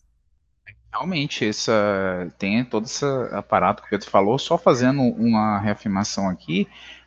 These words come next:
pessoal, sobre a questão lá, é, de direitos e promulgação da lei e tudo, você, titular de dados, já pode exercer sim, tá? Seu direito.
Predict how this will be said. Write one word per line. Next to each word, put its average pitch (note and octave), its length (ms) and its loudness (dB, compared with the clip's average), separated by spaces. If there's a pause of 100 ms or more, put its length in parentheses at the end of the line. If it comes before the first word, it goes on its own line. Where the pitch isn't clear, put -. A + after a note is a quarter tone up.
pessoal, G2+ 380 2
sobre A2 300 -2
a G#2+ 40 -2
questão G#2 460 -2
lá, B2 420 6
é, F#2 400 0
de G2+ 300 -4
direitos A2 1040 2
e G2+ 580 -4 (220)
promulgação F#2+ 540 0
da E2+ 80 6
lei G#2+ 280 6
e G#2 40 2
tudo, D3 400 2 (220)
você, C#3+ 360 6
titular C3+ 480 6
de A#2+ 140 2
dados, D#3 360 6
já A#2 120 6
pode D#3+ 320 6
exercer G#3+ 380 4
sim, A#3 280 4
tá? G#3+ 240 4 (160)
Seu - 200 -6
direito. D3 520 2